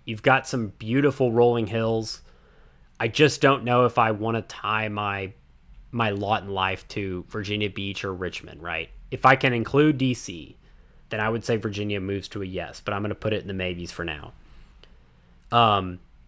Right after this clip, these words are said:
Alabama is a maybe. I know that sounds crazy, but Alabama's got some really cool spots on the coast. Orange Beach, Gulf Shores, Dolphin Island,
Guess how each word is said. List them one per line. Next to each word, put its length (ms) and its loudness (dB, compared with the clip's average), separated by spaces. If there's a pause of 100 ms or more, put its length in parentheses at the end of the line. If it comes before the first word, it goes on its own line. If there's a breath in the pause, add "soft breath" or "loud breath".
(360)
Alabama 760 6 (320)
is 100 0
a 60 4
maybe. 500 2 (680 soft breath)
I 60 0
know 80 8
that 60 4
sounds 220 2
crazy, 440 4
but 380 -2 (640)
Alabama's 500 6
got 120 -2
some 140 -6
really 220 4
cool 200 0
spots 360 4
on 60 0
the 80 -2
coast. 540 2 (280)
Orange 420 4
Beach, 400 -4
Gulf 280 2
Shores, 720 0 (420 soft breath)
Dolphin 340 2
Island, 560 0